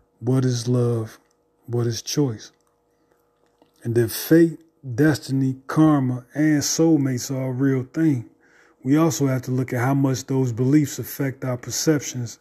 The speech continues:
and definitions of the two, like love and choice.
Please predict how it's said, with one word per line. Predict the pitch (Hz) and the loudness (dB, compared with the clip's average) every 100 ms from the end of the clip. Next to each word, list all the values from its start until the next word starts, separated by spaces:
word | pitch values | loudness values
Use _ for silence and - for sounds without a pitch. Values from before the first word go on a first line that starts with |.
| - | -4
and | 143 139 123 | 0 0 0
definitions | 131 - 139 143 - 123 113 | -4 -2 0 0 -2 -6 -6
of | 110 | -10
the | 107 | -12
two, | - - 160 107 - _ _ _ _ _ _ - 127 _ | -6 -2 0 -2 -10 _ _ _ _ _ _ -20 -20 _
like | 117 110 117 | -8 -8 -4
love | 117 139 143 139 123 - _ | 0 2 2 0 -4 -10 _
and | 131 131 123 | -4 -2 -2
choice. | - 160 151 117 - | -2 0 0 -2 -10